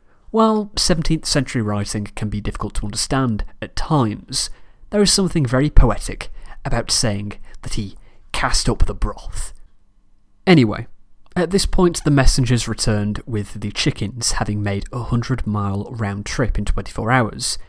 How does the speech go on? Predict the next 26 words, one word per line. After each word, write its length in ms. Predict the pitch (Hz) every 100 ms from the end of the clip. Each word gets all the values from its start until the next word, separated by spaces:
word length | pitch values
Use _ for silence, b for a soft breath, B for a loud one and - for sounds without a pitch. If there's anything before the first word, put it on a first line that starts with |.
| b b b -
but 220 | 180 190 - -
since 440 | - 135 123 -
Massasoit 640 | 131 123 135 - 110 104 - b b
had 220 | - 131
mostly 440 | 131 127 - - 110
recovered, 600 | 110 - - 151 120 - b b
the 80 | -
chickens 480 | - - 110 104 -
were 220 | 104 - - -
kept 280 | - -
for 160 | - 98
breeding. 540 | - 131 123 - - - - - - - _ _ - _ b b -
Many 280 | 180 196 240
had 200 | 185 180
come 260 | - 143 151
to 140 | -
visit 400 | 120 107 104 -
Massasoit 640 | 107 101 - - 101 113 -
during 240 | - 101 98
his 200 | - 127
illness, 500 | 123 104 - - - b b b b
but 140 | - 208
the 140 | 185
English 640 | 180 185 160 170 165 - -
had 260 | - - 151
truly 600 | - - 120 113 110 101